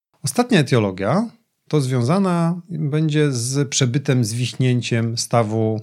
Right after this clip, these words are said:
barkowo-obojczykowego, o którym przed chwilą wspominałem i który to osiemnasty odcinek podcastu już reklamowałem. Z czym zgłasza się pacjent? Kiedy dochodzi do przeciążeń i chrząstka na powierzchniach stawowych ulegnia degradacji,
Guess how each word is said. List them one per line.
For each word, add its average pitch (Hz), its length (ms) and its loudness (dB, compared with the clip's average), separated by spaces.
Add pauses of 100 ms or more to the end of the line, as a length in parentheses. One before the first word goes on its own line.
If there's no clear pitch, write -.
barkowo-obojczykowego, 104 1040 -2
o 147 60 0
którym 104 280 -6
przed 107 180 -12
chwilą 101 240 -8
wspominałem 113 720 0
i 107 60 -8
który 101 400 -8 (500)
to 104 220 -4
osiemnasty 104 600 -4
odcinek 92 380 -14
podcastu - 440 -14
już 104 260 -18
reklamowałem. 101 640 -6 (920)
Z - 40 -6
czym 294 180 4
zgłasza 214 280 6
się 135 100 2
pacjent? - 540 -6 (140)
Kiedy 156 380 4
dochodzi 151 360 0
do 277 100 0
przeciążeń 147 640 2
i 101 60 -4
chrząstka 131 440 -2
na 120 100 -2
powierzchniach 117 680 -4
stawowych 113 500 -6
ulegnia 113 280 -2
degradacji, 107 880 -2